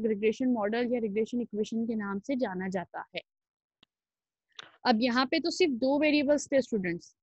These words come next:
अब ये देखिए एक और example आपके सामने given की हुई है, ठीक है?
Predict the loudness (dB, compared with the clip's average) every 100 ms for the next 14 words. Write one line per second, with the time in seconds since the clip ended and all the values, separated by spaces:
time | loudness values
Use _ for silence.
0 | _ _ -4 0 2 2 4 2 4 2
1 | 2 0 -2 0 0 0 -2 -2 -2 -2
2 | 0 0 0 0 0 0 2 0 -2 _
3 | _ _ _ _ _ -2 0 -2